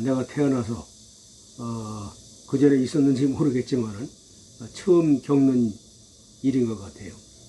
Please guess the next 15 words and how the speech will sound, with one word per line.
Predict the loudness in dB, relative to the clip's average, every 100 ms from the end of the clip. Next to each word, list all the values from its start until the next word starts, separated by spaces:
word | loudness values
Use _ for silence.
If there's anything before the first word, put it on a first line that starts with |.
| -20 -20 -20 -6
말복, | 2 4 4 0 -6 -14 -14
응? | -14 -14 -20 -20 _ _ _
말복이니까 | -2 0 2 4 4 2 0
이제 | -2 -2
더위 | 0 4 4 4 2 -2 -18 -20 _ -20 -14
뭐 | -6 -2 -2 -4
거의 | 0 0 0 -6 -18 -18
다 | -10 -10 -10 -16 -20 -20 -20 -20
갔다고 | -12 -6 -2 -2 0
봐야 | 2 2
되잖아요. | 0 -2 -6 -8 -14 -18 -20 -20 -20 -16
이제 | -14 -16 -20 -20 -20 -8
다음 | -2 0 0
주면 | 2 2 0
또, | -8 -12